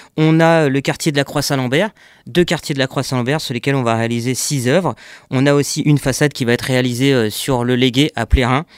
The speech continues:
Et puis le reste sera dans le centre-ville de Saint-Brieuc. On a forcément, comme les années précédentes, euh, The Central Place, qui est la place de la Grille, là où on pourra se retrouver. Et il y aura des animations et puis, euh,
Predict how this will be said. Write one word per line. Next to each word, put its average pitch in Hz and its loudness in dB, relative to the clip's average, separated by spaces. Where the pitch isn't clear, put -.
Et 131 2
puis 135 -4
le 120 4
reste 120 0
sera 143 -2
dans 127 0
le 127 2
centre-ville 135 -2
de 127 0
Saint-Brieuc. 110 -2
On 120 4
a 151 4
forcément, 143 0
comme 139 0
les 135 0
années 131 0
précédentes, 135 -2
euh, 107 -2
The 117 -2
Central 131 -2
Place, 151 0
qui 131 -4
est 117 0
la 113 0
place 131 -2
de 120 -2
la 113 0
Grille, 143 0
là 135 2
où 139 2
on 127 0
pourra 117 -2
se - -6
retrouver. 120 0
Et - 0
il 120 -2
y 113 0
aura 123 2
des 117 -4
animations 113 -2
et 107 -6
puis, 127 -4
euh, 107 0